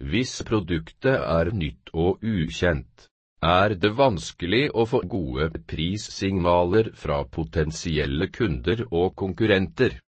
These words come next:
Du må da prøve å finne ut av hva kundefordelen kan være.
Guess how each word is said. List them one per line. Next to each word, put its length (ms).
Du 420
må 180
da 380
prøve 640
å 200
finne 400
ut 420
av 280
hva 420
kundefordelen 1200
kan 300
være. 520